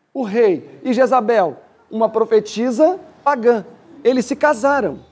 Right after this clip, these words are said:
E até o, o livro de Primeiro Reis, capítulo vinte e dois, vinte e um, é, por ali, vinte, vinte e um, diz que Jezabel incitava Acabe contra os profetas e contra Elias.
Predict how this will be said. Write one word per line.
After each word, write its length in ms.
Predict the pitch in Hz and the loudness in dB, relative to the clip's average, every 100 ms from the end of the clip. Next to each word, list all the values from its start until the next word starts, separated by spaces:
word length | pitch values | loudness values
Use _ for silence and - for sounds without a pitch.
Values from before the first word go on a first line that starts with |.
| _ _ _ _ - | _ _ _ _ -6
E 140 | 220 | 0
até 360 | 220 233 269 269 | 0 2 0 0
o, 240 | 277 214 | -4 -8
o 60 | 214 | -8
livro 220 | 208 220 | -6 -6
de 180 | 190 196 | -4 -4
Primeiro 380 | 190 208 208 196 | -4 -2 0 0
Reis, 760 | 156 254 262 156 - - - _ _ _ _ | 4 4 4 -2 -14 -20 -20 _ _ _ _
capítulo 800 | 202 202 226 233 220 202 185 - _ _ _ _ _ - - | -6 -4 -6 -4 -2 0 -2 -6 _ _ _ _ _ -20 -10
vinte 240 | 185 254 | -6 -4
e 40 | 240 | -2
dois, 1000 | 170 220 247 190 135 - - - - - | 2 4 4 2 -6 -16 -20 -20 -20 -10
vinte 260 | 208 269 | -8 -6
e 60 | 240 | -4
um, 320 | 254 311 175 - _ _ _ _ _ _ - | -2 -4 -6 -12 _ _ _ _ _ _ -8
é, 280 | 554 196 151 - - - | 0 0 0 -10 -16 -4
por 140 | 285 | 0
ali, 260 | 262 202 156 | 2 0 -4
vinte, 340 | 151 254 196 | -6 -10 -8
vinte 200 | 240 220 | -10 -8
e 40 | |
um, 120 | 196 139 - - - | -8 -10 -16 -20 -8
diz 240 | 202 262 | -4 -4
que 340 | - 269 330 196 | -2 -4 -4 -10
Jezabel 960 | 160 262 349 247 285 190 190 277 285 311 | -4 0 2 2 0 0 0 0 0 -4
incitava 1080 | 311 381 - - 320 320 254 262 330 240 233 | -6 -6 -8 -2 -2 -2 0 2 2 0 -2
Acabe 760 | 226 - 226 240 220 320 349 - _ _ | -2 -2 2 2 2 -2 -2 -12 _ _
contra 520 | - 277 330 330 330 | 0 2 2 -2 -4
os 160 | 302 262 | -4 -6
profetas 560 | - 254 - 247 262 240 | -2 0 0 0 0 -4
e 60 | |
contra 280 | - 269 294 | -4 -4 -4
Elias. 640 | 302 294 240 160 - - | -4 -2 -2 -4 -14 -20